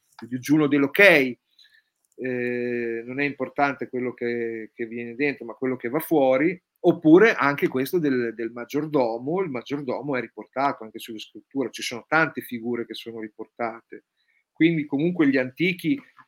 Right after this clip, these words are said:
cioè sì, Gurdjieff faceva parte, uno degli ultimi antichi,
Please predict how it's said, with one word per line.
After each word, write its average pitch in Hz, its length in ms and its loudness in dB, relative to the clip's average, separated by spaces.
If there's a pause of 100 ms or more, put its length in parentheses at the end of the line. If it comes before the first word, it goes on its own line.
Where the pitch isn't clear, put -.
(160)
cioè - 200 -6
sì, - 320 0
Gurdjieff 160 440 4
faceva 123 320 -6
parte, 143 400 2
uno 151 200 0
degli 123 220 -2
ultimi 151 360 0
antichi, 113 600 -8